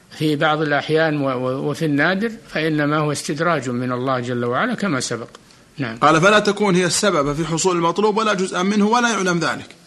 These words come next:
Speaker 2: بل
Speaker 1: نعم.
Speaker 2: يتوهم وهما كاذبا كالنذر سواء،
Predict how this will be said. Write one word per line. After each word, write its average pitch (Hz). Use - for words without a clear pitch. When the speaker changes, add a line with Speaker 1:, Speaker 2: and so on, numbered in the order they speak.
Speaker 2:
بل 185
Speaker 1:
نعم. 208
Speaker 2:
يتوهم 196
وهما 165
كاذبا 151
كالنذر 208
سواء، 143